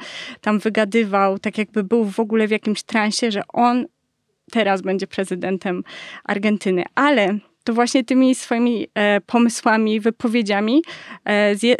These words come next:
paradoksalnie zjednał sobie coraz większą grupę, e, odbiorców,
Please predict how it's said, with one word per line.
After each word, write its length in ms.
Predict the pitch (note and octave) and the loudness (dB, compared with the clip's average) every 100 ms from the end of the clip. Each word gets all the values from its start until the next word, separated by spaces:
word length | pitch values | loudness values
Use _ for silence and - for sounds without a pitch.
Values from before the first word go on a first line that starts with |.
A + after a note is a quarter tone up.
| - | 0
paradoksalnie 800 | B3+ B3 A#3 B3 - C4 C#4+ B3+ | -2 0 0 -2 0 4 4 4
zjednał 280 | B3 A#3+ A#3+ | 2 0 -2
sobie 260 | - A3+ | -4 -8
coraz 380 | - B3+ B3 B3 | -2 0 0 0
większą 420 | A3+ B3 - A#3 | -2 -2 -2 -4
grupę, 360 | A3+ B3+ B3+ - _ - | -2 -2 0 -2 _ -2
e, 240 | A3 A3 | 0 0
odbiorców, 800 | A#3+ G#3+ A#3 G3 - C4 F4 | -2 0 -2 -4 -6 -4 -4